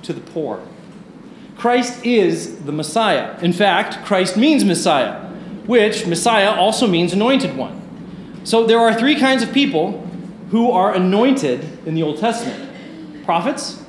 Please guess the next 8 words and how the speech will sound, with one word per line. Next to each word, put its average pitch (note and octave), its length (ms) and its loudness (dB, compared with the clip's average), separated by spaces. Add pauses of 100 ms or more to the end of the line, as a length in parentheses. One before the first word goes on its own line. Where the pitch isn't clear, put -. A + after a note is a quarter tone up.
(640)
priests, - 640 -2 (400)
and F3 120 -4
kings. - 500 -2 (840)
Jesus F3 500 2
is E3+ 120 0
all G3+ 240 4
of - 120 -2
these. - 360 -10